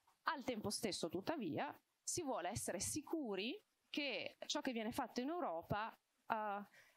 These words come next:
protegga i diritti fondamentali delle persone. Quindi si vuole,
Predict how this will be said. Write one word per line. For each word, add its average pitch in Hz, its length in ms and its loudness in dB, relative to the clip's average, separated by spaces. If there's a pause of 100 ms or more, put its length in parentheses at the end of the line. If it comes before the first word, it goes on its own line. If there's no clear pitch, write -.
(120)
protegga 226 560 0
i 226 60 -2
diritti 208 300 0
fondamentali 240 600 0
delle 202 180 0
persone. - 680 -2 (600)
Quindi 247 300 0
si 254 160 -2
vuole, 208 680 0